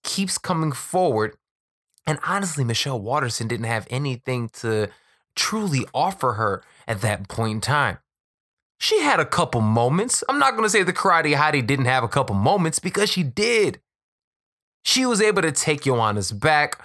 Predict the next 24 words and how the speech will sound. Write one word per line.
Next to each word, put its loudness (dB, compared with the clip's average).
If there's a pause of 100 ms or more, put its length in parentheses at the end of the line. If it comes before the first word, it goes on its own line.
(140)
a 0
couple 0
times 0
in 2
the 0
fight, -2
but 0
Joanna, 2
being -2
the -6
more -4
physically -4
imposing -2
athlete, -4 (500)
literally -4
just 0
shook -2
her 2
off -2 (540)
and 0
landed 0
her 0 (100)
own 2
takedowns. -2